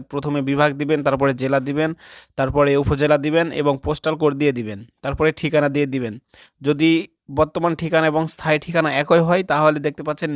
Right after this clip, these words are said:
নিচে বর্তমান ঠিকানা এবং স্থায়ী ঠিকানা একই হলে এই বাটনে ক্লিক করুন, তাহলে আপনি এই বক্সে ক্লিক করে দিবেন। এখানে ক্লিক করে দিলে হালনাগাদ করুন, এখানে ক্লিক করে দিবেন। এখানে ক্লিক করে দিলে কিন্তু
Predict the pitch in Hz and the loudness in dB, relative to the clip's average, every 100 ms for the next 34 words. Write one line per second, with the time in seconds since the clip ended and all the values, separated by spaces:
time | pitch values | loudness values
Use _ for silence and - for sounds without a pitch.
0 | 139 147 147 165 202 _ _ - - - | -2 -2 0 -2 -2 _ _ -20 -20 -10
1 | - 151 - 165 170 160 165 170 156 156 | 0 0 2 0 0 2 2 2 2 2
2 | 160 151 - - - - 151 156 - 151 | 2 0 -4 -6 -6 0 2 2 -2 -2
3 | 160 160 170 165 160 180 170 151 151 175 | 0 0 -2 -4 -2 0 0 2 0 0
4 | 156 151 151 160 160 180 170 160 - 117 | 0 0 0 0 -2 -4 -6 -6 -6 -10
5 | 120 147 156 156 147 151 - 151 151 156 | -8 -6 -2 -2 -4 -8 -8 -4 -2 -2
6 | - 165 160 131 104 104 101 131 151 151 | -6 -12 -10 -8 -8 -10 -10 -10 -4 -4
7 | 156 156 160 160 180 185 151 143 143 139 | -4 -4 -4 -2 0 0 -2 -2 0 -2
8 | - 147 165 285 - 151 147 151 - 151 | -4 -4 -4 -6 -10 -10 -6 -6 -6 -10
9 | 123 104 95 82 - _ _ - - _ | -8 -8 -10 -12 -16 _ _ -20 -20 _
10 | 147 185 180 170 175 170 180 160 165 175 | -4 0 -2 -2 -6 -2 -2 0 -2 -2